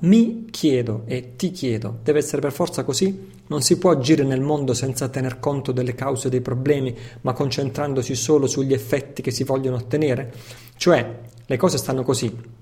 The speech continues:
Ci sono tante persone che per un motivo o per un altro soffrono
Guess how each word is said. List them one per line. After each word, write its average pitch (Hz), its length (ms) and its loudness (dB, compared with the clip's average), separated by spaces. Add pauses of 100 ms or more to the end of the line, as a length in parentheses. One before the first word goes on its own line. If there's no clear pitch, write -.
(580)
Ci - 140 -2
sono 151 200 0
tante 160 280 0
persone 139 400 0
che 127 100 -2
per 139 140 -2
un 143 80 0
motivo 139 420 2
o 120 40 2
per 127 120 -2
un 131 80 0
altro 127 300 -2
soffrono 120 760 -2